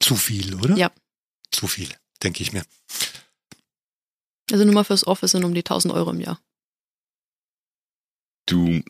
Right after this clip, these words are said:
Speaker 3: hast ja vorhin schon erzählt, dass du relativ viele Kameras hast. Ähm, bei dir ist es aber auch so, was ich zumindest mitkriege,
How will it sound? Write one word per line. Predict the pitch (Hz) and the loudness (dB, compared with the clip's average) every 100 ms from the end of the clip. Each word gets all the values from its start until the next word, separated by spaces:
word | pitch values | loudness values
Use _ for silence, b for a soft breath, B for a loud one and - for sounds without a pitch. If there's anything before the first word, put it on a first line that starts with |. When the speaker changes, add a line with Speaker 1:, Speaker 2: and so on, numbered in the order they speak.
| _ | _
Speaker 3:
hast | 87 87 | 0 2
ja | 90 | 2
vorhin | - 78 | 2 2
schon | 78 73 | 2 2
erzählt, | 69 69 | 2 0
dass | 78 | 2
du | - | 2
relativ | 76 73 73 | 4 2 0
viele | - 71 | -2 -4
Kameras | - 71 71 - | -2 0 2 0
hast. | 69 - - - - | 0 -4 -6 -6 0
Ähm, | 78 73 73 73 73 71 67 | 2 2 2 2 0 -2 -2
bei | 71 | -2
dir | - | 0
ist | 82 | 0
es | 82 76 | 2 2
aber | 73 69 | 2 2
auch | 73 | 2
so, | - - - 78 82 | 2 2 4 4 4
was | 71 - | 0 -2
ich | - - | -4 -6
zumindest | - 71 71 71 - 73 | -2 0 0 0 -2 0
mitkriege, | 71 - - 80 78 78 | -2 -4 0 2 2 0